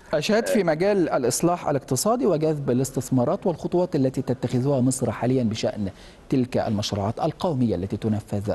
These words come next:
Speaker 1: في مصر.
Speaker 2: صحيح، صحيح. ده، ده أمر في غاية ال-، ال-، ال-، الأهمية، لأن دايمًا بتبقى، آه، آه، شهادات ال-، الخبراء ال-، الوطنيين أو المحليين، رغم،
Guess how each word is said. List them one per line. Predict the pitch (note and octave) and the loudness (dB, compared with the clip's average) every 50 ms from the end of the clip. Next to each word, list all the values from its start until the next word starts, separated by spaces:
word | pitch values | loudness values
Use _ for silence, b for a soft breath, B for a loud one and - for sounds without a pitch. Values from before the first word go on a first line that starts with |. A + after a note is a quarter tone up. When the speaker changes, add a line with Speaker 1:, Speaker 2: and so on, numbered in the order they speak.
| - - | -4 -6
Speaker 1:
في | - - - | -8 -10 -10
مصر. | F2+ - - - - - B2+ - | -8 -8 -8 -8 -6 -8 -6 -4
Speaker 2:
صحيح، | C#3 C3 - C3+ G2+ F#2+ - - - - - - - - - - | -4 -4 -4 -6 -6 -8 -10 -16 -20 -20 -20 -20 -20 -12 -8 -6
صحيح. | - - C3+ B2 G#2 - - B2 | -2 0 0 0 0 -2 -2 -2
ده، | A#2+ C#3+ D3 D3 C#3+ | 0 0 2 0 0
ده | C3 C3+ D#3 D#3 D3 - | -2 -2 -2 -2 0 -2
أمر | D3 D#3 D#3+ D3 D3 | -4 -4 -4 -6 -8
في | C#3+ - B2+ A#2+ - C3+ | -8 -10 -10 -4 0 2
غاية | C#3 D3+ C#3+ C#3 - | 2 2 2 0 -4
ال-، | - A#2 A2+ G#2+ - - | -8 -12 -10 -12 -10 -8
ال-، | - A2+ G#2+ A2 A2+ A2+ A2+ A2 A2+ - - - | -6 -6 -6 -8 -8 -6 -4 -4 -2 -2 -2 -2
ال-، | A2 A2+ A2 A2 A2 - - A2 | -2 -2 -4 -4 -6 -4 -4 -4
الأهمية، | A#2 G#2 - A2+ - C3+ A#2+ B2+ C3+ D3+ D#3 E3 D#3+ | -4 -4 -4 -4 -4 -2 -2 0 0 2 2 2 2
لأن | D#3 D3+ D3+ D#3+ D#3+ D#3 - - - - - - - - - - | 2 0 0 0 -2 -4 -8 -12 -20 -20 -20 -20 -20 -20 -6 -2
دايمًا | - C#3+ D3 D#3 D#3 D3 C#3+ C#3+ C3+ C3 - | -2 0 0 0 0 -2 -2 -2 -4 -8 -10
بتبقى، | B2+ - - C#3 - - - B2+ B2+ B2+ C3 B2+ - - - - - - - - | -6 -4 -4 -4 -2 0 0 2 2 2 2 0 -2 -6 -14 -20 -20 -14 -4 0
آه، | A2+ A#2 A2+ A2+ A#2+ A#2 A2+ - - | 2 2 4 4 2 0 -2 -4 -6
آه، | A2+ A2+ G#2+ G#2+ G#2+ G#2+ A2+ - - | -6 -4 -4 -4 -4 -6 -6 -8 -8
شهادات | C3+ A#2+ C3 B2 B2 C#3+ C#3+ D#3 - - | -4 -2 -2 0 0 0 0 0 0 -4
ال-، | C#3 B2+ B2 A#2 A2+ A2 G#2 F#2+ - G#2+ A2 | -6 -6 -8 -10 -10 -10 -10 -10 -12 -18 -20
الخبراء | - - - A#2 A#2 B2 B2+ C#3 D3 C#3 C3+ | -18 -12 -6 -2 0 0 2 2 0 0 -2
ال-، | C3+ B2+ B2 A#2 A2+ G#2+ - | -4 -4 -4 -4 -4 -4 -4
الوطنيين | A2+ A2 G#2+ G#2 G#2+ A2 A#2 - - A#2+ B2 B2+ B2+ C3 C#3 D3 C#3+ C3 | -4 -4 -2 -2 0 0 0 0 -2 -4 -2 -2 -2 0 0 0 0 0
أو | B2+ B2+ C3 | 0 0 0
المحليين، | B2+ B2 A#2+ - B2 B2 B2 A#2+ B2 B2 B2+ C#3 C#3+ C#3+ C#3 | -2 -4 -6 -8 -6 -6 -4 -4 -4 -2 0 0 0 2 2
رغم، | B2+ C3+ C#3 C#3+ C#3 C#3+ C3 A#2+ | 2 0 0 0 -2 -4 -8 -8